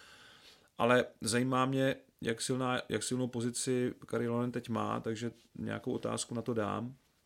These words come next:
A Kari Jalonen na to řekl, že to neřeší vůbec, a to, co vždy-, vždycky, že to není jeho biznis, což, eh, si myslím, že je velmi, velmi chytré a velmi rozumné. Eh,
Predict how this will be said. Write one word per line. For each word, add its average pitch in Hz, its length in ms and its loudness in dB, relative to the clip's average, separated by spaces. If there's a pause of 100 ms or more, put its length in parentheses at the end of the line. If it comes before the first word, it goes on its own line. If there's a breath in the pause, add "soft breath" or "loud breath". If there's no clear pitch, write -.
(1300)
A 101 360 0
Kari 113 120 2
Jalonen 117 300 2
na 107 80 -2
to - 100 -14
řekl, 113 200 -4
že 107 60 -6
to 113 140 -2
neřeší 104 360 -4
vůbec, 107 300 -2
a 110 40 -8
to, - 160 -4
co 131 120 4
vždy-, 98 200 -2
vždycky, 101 360 -4
že 90 60 -10
to 101 80 -4
není 101 120 -2
jeho 107 120 -2
biznis, 104 440 -2 (1120 soft breath)
což, - 360 -6
eh, 120 180 4
si 120 120 -4
myslím, 117 240 -2
že 120 80 4
je 120 40 6
velmi, 113 680 4 (100)
velmi 110 300 -2
chytré 110 380 0
a 110 60 2
velmi 110 220 2
rozumné. 113 580 2 (1080 soft breath)
Eh, 107 560 0